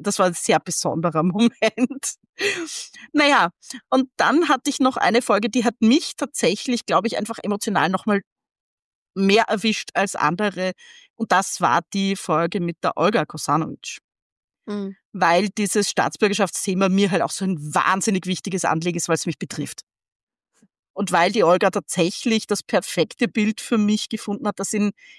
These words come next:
Speaker 1: in einem einzigen Bild zusammenfasst, wie sich österreichische Politik für mich anfühlt.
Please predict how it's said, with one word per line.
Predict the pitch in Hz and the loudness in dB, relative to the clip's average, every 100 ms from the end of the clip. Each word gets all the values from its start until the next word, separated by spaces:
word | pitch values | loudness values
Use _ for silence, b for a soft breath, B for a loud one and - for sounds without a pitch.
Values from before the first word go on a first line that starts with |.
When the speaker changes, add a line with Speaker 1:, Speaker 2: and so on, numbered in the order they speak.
| _ | _
Speaker 1:
in | 226 | 2
einem | 160 196 226 226 | 4 4 4 4
einzigen | 170 185 262 226 - | 2 2 2 0 2
Bild | 214 226 - | 0 0 -2
zusammenfasst, | 240 - 214 208 220 - - - - 202 | -2 0 2 2 0 0 0 0 -2 0
wie | 208 | 0
sich | 233 | 0
österreichische | - 196 - 165 170 220 214 | -2 -2 0 2 2 0 0
Politik | - 202 - 220 | 0 -2 -2 -4
für | - 156 | -2 -4
mich | 151 135 | -2 -2
anfühlt. | 151 - 139 139 | -2 -6 -10 -10